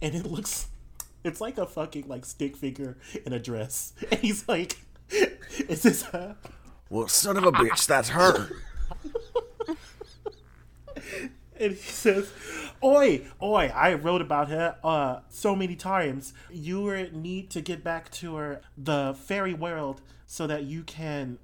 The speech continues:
Speaker 1: fix the other half of your body."
Speaker 2: Well, I mean, that's, that's the plan. That's why we came to you. We heard that you were kinda, you, the best in the business.
Speaker 1: Oi, that I am. I am a knowledge extraordinaire, uh, florals in spring, but you can call me Clear. I am here to tell you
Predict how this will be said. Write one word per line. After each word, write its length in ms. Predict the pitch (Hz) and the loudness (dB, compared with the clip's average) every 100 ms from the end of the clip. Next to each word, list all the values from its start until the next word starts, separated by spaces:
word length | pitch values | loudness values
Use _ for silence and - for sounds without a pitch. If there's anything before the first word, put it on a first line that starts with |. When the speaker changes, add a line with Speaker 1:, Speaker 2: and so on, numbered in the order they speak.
| - | -6
Speaker 1:
fix 240 | 208 208 | -4 -4
the 160 | 156 165 | -4 -2
other 140 | 156 | -2
half 280 | 147 170 160 | -4 -8 -8
of 80 | 139 | -6
your 80 | 135 | -6
body." 460 | 165 165 110 98 - - - | -4 -6 -8 -12 -18 -20 -16
Speaker 2:
Well, 140 | - - | -14 -8
I 60 | 92 | -8
mean, 220 | 92 80 | -6 -8
that's, 260 | 82 87 - - | -8 -12 -16 -6
that's 200 | - 87 | -4 -4
the 60 | - | -6
plan. 260 | - 82 | -6 -6
That's 220 | 78 - | -6 -10
why 120 | 98 87 | -8 -8
we 120 | 85 | -8
came 240 | - 92 | -10 -12
to 100 | 87 | -12
you. 200 | 92 80 - | -12 -12 -12
We 140 | - | -12
heard 180 | 101 - | -10 -10
that 100 | - | -10
you 100 | 65 | -8
were 80 | - | -10
kinda, 540 | - 85 - - - - - - | -10 -12 -12 -14 -16 -20 -20 -16
you, 200 | - 60 - - | -10 -10 -12 -14
the 180 | 85 85 | -8 -6
best 260 | - - | -6 -8
in 60 | - | -10
the 80 | 90 | -12
business. 480 | - 90 - - - - - - - - | -12 -12 -16 -16 -18 -20 -20 -20 -20 -2
Speaker 1:
Oi, 220 | 160 139 | 0 0
that 200 | 139 127 - - | 0 -2 -6 -10
I 140 | 117 | -6
am. 320 | 120 127 143 | -4 -4 -6
I 200 | 151 117 | -6 -6
am 220 | 120 123 117 | -6 -6 -6
a 120 | 113 | -6
knowledge 320 | 127 120 120 | -6 -8 -8
extraordinaire, 680 | 120 - 127 117 120 113 135 - | -10 -8 -8 -6 -8 -8 -10 -10
uh, 180 | 120 110 | -8 -8
florals 420 | - 147 123 117 | -6 -4 -4 -6
in 120 | 120 | -8
spring, 320 | 117 - 123 120 | -10 -12 -12 -12
but 140 | 113 | -8
you 80 | 139 | -8
can 100 | 135 | -6
call 160 | 135 | -6
me 100 | 123 | -6
Clear. 560 | 120 151 135 104 110 139 - - - - - | -6 -4 -4 -4 -6 -10 -16 -20 -20 -20 -6
I 180 | 147 160 | 0 0
am 160 | 156 143 | -2 -6
here 140 | 156 | -8
to 80 | 143 | -8
tell 240 | - 143 | -8 -6
you 420 | 143 127 123 151 | -4 -6 -6 -8